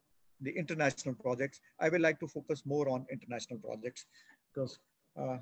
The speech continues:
this is the area where, uh, we hardly, uh, apply. Uh,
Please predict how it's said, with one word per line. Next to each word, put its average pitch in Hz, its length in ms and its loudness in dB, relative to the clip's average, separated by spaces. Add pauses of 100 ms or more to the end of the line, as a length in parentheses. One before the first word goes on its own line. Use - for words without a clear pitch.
(100)
this 143 200 0
is 160 100 2
the 151 180 4
area 151 260 6
where, 147 260 6 (440)
uh, 143 300 -2 (240)
we 135 200 -4
hardly, 139 520 4 (440)
uh, 131 100 -6 (100)
apply. 127 380 0 (1400)
Uh, 127 260 -2